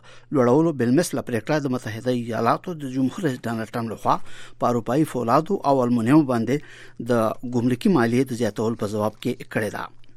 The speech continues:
د شمالي کوریا د چارو څارونکي وای هر څومره سخت دریځ چې متحده ایالات یې د شمالي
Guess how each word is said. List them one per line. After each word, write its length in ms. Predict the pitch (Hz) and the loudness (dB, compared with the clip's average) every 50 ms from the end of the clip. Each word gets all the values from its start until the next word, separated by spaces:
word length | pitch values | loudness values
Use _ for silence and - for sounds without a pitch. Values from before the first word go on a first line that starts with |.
| - - - - _ - - - - - - - - - - _ - - - - - - - - - | -20 -20 -20 -20 _ -20 -20 -20 -20 -20 -20 -20 -20 -20 -20 _ -20 -14 -6 -6 -4 -4 -2 -4 -4
د 140 | - - 90 90 | -4 -4 -6 -6
شمالي 400 | - - 113 107 110 123 151 196 | -6 -4 -2 2 2 2 2 2
کوریا 300 | - 220 214 202 214 208 | 2 0 2 2 2 0
د 140 | 190 185 165 | 0 -2 -4
چارو 300 | - - 185 185 185 175 170 | -2 -2 0 0 0 -2 -2
څارونکي 380 | - 160 156 147 147 135 - 151 | -2 -2 2 2 2 0 2 0
وای 220 | 131 127 156 170 | 2 4 4 4
هر 180 | 165 139 175 170 - | 4 0 -4 -4 -2
څومره 200 | - 175 170 170 170 - - | -2 0 0 0 -2 -2 -8
سخت 320 | - - - 208 190 - 151 | -14 -4 -2 -2 -2 -2 -2
دریځ 240 | 139 135 135 131 - | -2 -2 -2 -2 -2
چې 100 | - 127 | -2 -2
متحده 380 | 123 127 - - - 123 120 135 131 | -2 -2 -6 -8 -8 -4 -2 -2 -2
ایالات 480 | 110 123 120 113 117 135 151 160 - | -2 -2 -2 -2 0 0 0 0 -2
یې 40 | 175 170 | -6 -6
د 80 | 175 - | -6 -6
شمالي 320 | - 135 131 143 120 131 | -4 -4 -2 -2 -2 -4